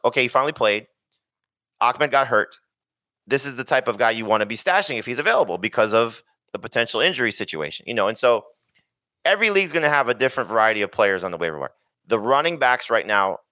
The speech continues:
in the majority of leagues, it's an ugly place to be. So if a player like this, like, same thing last week, we had two guys that were, I don't wanna say widely available, but, well, Ford was definitely widely available, but, but widely available in regards to the numbers that we talk about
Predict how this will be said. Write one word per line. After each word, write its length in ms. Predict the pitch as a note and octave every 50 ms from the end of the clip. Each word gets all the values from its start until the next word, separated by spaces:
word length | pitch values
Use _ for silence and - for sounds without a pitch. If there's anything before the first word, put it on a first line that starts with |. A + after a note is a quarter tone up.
| _ _ -
in 120 | G2+ G2
the 60 | G2 F#2+
majority 500 | G2 G2 G2 E2+ G#2 G#2+ A2 A#2 B2 B2+
of 100 | B2 F#2+
leagues, 340 | F2 F2 E2+ D#2+ D2 - - _ _ _ _ -
it's 220 | G2+ F#2+ - -
an 160 | G#2 G2+ G2 - - _
ugly 340 | - G#2+ G#2+ G#2 G#2 A2+ A2
place 280 | G2+ - G2+ G2 G2 -
to 100 | - F#2+
be. 220 | E2+ D#2+ C#2+ - _ _ _ _ _ _ _ _ _
So 260 | - - - A2 G#2 G2+
if 80 | F#2 -
a 40 | -
player 260 | - - C#3+ D3 D3
like 200 | C#3+ C3+ B2 -
this, 180 | - F2 - -
like, 160 | G#2 A2 G#2
same 180 | - D#3 D#3+ D#3
thing 120 | E3 D3
last 240 | C3+ C#3+ D#3 D#3 -
week, 200 | - - - _ _ _ _ _ _ -
we 100 | A#2 C3+
had 140 | C#3 - -
two 140 | - A3 A#3
guys 340 | - A2 D#2 F#2 - - - _ -
that 160 | G#2+ G#2 D2+
were, 340 | G#2 G#2 G2+ G2 F#2+ F#2+ - _ _ _ _ _ _ _ _ _ _ _ _ _
I 60 | D3+
don't 60 | F3 F#3+
wanna 60 | F3+
say 120 | E3+ -
widely 380 | A2 A2 A#2+ B2 C#3 C#3+ C3 A2+
available, 340 | G2+ F2 F#2 F2 F2 E2+ G2
but, 180 | F#2 G#2+ G2+ F2
well, 140 | G2+ A2+ A2
Ford 200 | - D3+ D3+ A#2+
was 100 | G#2 F#2
definitely 240 | G#2 F#2+ - D#2+ D#2+
widely 200 | E2 D#2+ D2 D2+
available, 220 | C#2+ C#2+ C2 D2+ F#2 G2+ - -
but, 0 |
but 220 | G#2 A2 G#2 - - C#2+ - _ _ _ G#2
widely 320 | A2 A2+ B2 B2 B2+ B2
available 480 | A2 G2+ A2+ A2 A2 G#2+ G2 G2+ G2 -
in 160 | - G2+ G2+
regards 340 | G2+ F#2 G#2 G2+ G2+ F#2+ -
to 100 | - F#2+
the 80 | F2 F#2
numbers 260 | G2 G2 G2 F#2 F2 D#2+
that 80 | E2+
we 80 | C#2+ F2
talk 220 | - G#2 F#2+ F2
about 200 | E2 D2+ D2 -